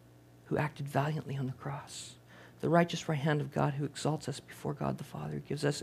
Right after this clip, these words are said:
noble character before God the Father. And they worship. They bring thanksgiving. They bring praise.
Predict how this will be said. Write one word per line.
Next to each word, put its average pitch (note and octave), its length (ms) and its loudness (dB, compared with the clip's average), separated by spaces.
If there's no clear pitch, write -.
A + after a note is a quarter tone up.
noble D3+ 320 0
character D3+ 440 -2
before C3+ 280 -4
God - 240 -4
the - 80 -10
Father. - 340 -14
And D3 120 4
they D3+ 120 8
worship. C#3+ 600 2
They D3+ 120 6
bring E3 300 8
thanksgiving. F#3+ 920 8
They D#3+ 120 12
bring E3+ 280 10
praise. E3 840 2